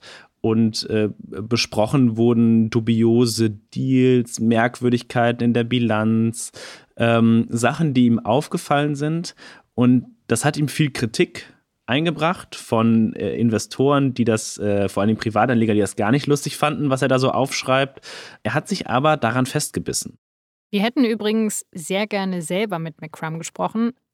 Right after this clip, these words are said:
Speaker 2: aber wie Nils schon gesagt hat, er ist einer der Schlüsselfiguren in der Wirecard-Geschichte. Und damit ist er eben gerade auch sehr gefragt,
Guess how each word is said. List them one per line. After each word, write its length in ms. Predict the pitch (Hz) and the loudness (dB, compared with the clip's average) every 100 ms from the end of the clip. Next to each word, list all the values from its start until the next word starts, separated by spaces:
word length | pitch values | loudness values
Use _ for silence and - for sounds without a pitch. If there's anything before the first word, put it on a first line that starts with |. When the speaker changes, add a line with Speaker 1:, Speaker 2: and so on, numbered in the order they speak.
| - | -4
Speaker 2:
aber 480 | 196 240 254 226 | -2 0 0 -2
wie 140 | 190 190 | -2 0
Nils 260 | 208 226 | 0 0
schon 160 | - 196 | -2 -6
gesagt 380 | 175 175 220 - | -4 -4 -4 -4
hat, 160 | 233 - - - _ _ _ | -4 -6 -20 -20 _ _ _
er 180 | 226 233 | -2 -2
ist 140 | - | -4
einer 320 | - 202 202 185 - _ | -4 -2 -2 -4 -12 _
der 260 | 190 220 220 | -2 0 -2
Schlüsselfiguren 880 | - 208 - 185 175 165 175 175 | -2 -2 -4 -8 -8 -6 -4 -4
in 160 | - 185 | -6 -8
der 200 | 170 160 | -8 -6
Wirecard-Geschichte. 1000 | 170 160 - - - 165 - 156 - - - _ - | -6 -8 -8 -14 -12 -8 -8 -8 -12 -14 -16 _ -12
Und 280 | 180 170 - | -10 -10 -10
damit 320 | - 185 254 226 | -4 0 0 -2
ist 160 | 214 | -6
er 80 | 208 | -4
eben 260 | 190 196 196 | -4 -4 -4
gerade 360 | 185 180 175 | -4 -4 -2
auch 180 | 170 - _ | -6 -8 _
sehr 320 | 170 151 190 214 | -16 -4 -2 -2
gefragt, 540 | - 185 165 170 - | -4 -2 -2 -2 -10